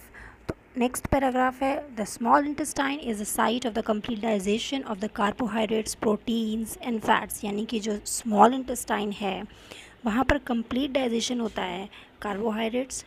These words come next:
प्रोटीन्स और फैट्स का। It receives the secretions of the liver and pancreas for this purpose, यानी कि स्मॉल इंटेस्टाइन में लीवर और पैनक्रियाज की भी सिक्रेशंस आती है। किस लिए? डाइजेशन के लिए।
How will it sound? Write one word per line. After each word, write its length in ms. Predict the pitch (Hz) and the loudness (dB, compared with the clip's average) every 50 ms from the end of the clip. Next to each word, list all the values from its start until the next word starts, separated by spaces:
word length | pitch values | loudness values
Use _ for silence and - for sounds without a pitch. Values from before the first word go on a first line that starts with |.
| - - | -6 -4
प्रोटीन्स 640 | - 226 208 202 - 208 208 208 233 277 262 - - - - - | -2 -2 0 -2 0 -2 -2 0 -2 -4 -6 -10 -14 -18 -12 -8
और 100 | 247 226 | -6 -6
फैट्स 360 | 208 - 202 180 190 - - - | -4 -4 -6 -6 -6 -6 -8 -8
का। 200 | - - - - - - - - - - - - - - 277 | -8 -12 -12 -14 -18 -20 -20 -20 -20 -20 -20 -20 -10 -6 -6
It 100 | 269 262 | -4 -2
receives 680 | 277 294 269 - - 302 294 254 240 262 262 - - - - - - - - - | 0 0 0 0 0 2 2 2 0 0 -2 -4 -8 -10 -16 -20 -20 -16 -10 -4
the 260 | 214 220 214 - - | -2 -2 0 -2 -4
secretions 540 | - - - 233 240 254 - - 285 285 285 - | -2 0 4 6 6 6 6 4 2 2 4 4
of 120 | 240 196 180 | 2 4 2
the 100 | 208 196 | 2 2
liver 480 | 196 190 202 214 214 233 240 240 254 - - | 2 2 0 2 4 4 4 4 2 0 -2
and 160 | 220 202 196 - - | -2 -2 -2 -2 0
pancreas 640 | 208 208 214 214 - 220 208 214 208 214 214 - - | 0 0 0 -4 -4 -4 -2 0 0 0 -2 -2 0
for 180 | 226 202 202 | 0 0 0
this 200 | 214 190 - - | 0 -2 -4 -4
purpose, 300 | - 208 202 - 190 190 | -8 -8 -6 -6 -6 -4
यानी 280 | 202 202 202 208 208 208 | -2 -2 0 0 -2 -4
कि 360 | - - 220 208 208 226 233 - - - - | -6 -6 -4 -4 -4 -4 -4 -6 -14 -18 -14
स्मॉल 400 | - - - 233 214 214 240 262 | -12 -6 -2 2 4 4 4 4
इंटेस्टाइन 640 | 269 269 247 254 254 233 - - - 226 214 208 208 214 | 2 -2 -4 -4 -6 -6 -6 -4 -4 -2 -2 -2 -2 -2
में 280 | 214 208 196 202 208 208 | -2 -2 -2 -2 -2 -2
लीवर 460 | 196 190 202 202 214 202 220 208 208 | 0 0 2 2 2 2 0 0 0
और 140 | 208 208 202 | 0 -4 -4
पैनक्रियाज 680 | - - 190 185 196 202 - - 202 208 208 202 - - | -2 -2 -2 -2 -2 -4 -4 -2 0 0 0 0 -2 -4
की 160 | - 208 185 | -6 -4 -2
भी 100 | 202 202 | -2 -2
सिक्रेशंस 720 | - - 202 - - 196 202 196 - - 208 202 208 - | 0 -2 -2 2 4 4 4 4 4 0 -2 -2 0 2
आती 320 | 196 185 - - 226 214 190 | 2 2 2 0 -2 -2 0
है। 300 | 208 202 190 202 220 - - - - - - - - - - - - - - - | 0 0 0 0 -2 -4 -10 -18 -20 -20 -18 -18 -18 -18 -20 -20 -20 -16 0 2
किस 200 | 294 302 - - | 2 2 2 4
लिए? 300 | 220 190 190 196 254 339 - - - - - - 233 | 4 6 6 6 4 2 -2 -8 -18 -20 -10 -2 2
डाइजेशन 520 | 202 202 208 190 196 190 190 - 220 190 | 4 6 6 6 6 4 4 4 2 0
के 160 | 175 - 185 | 0 -2 -4
लिए। 280 | 175 185 - - 175 | -4 -4 -6 -8 -8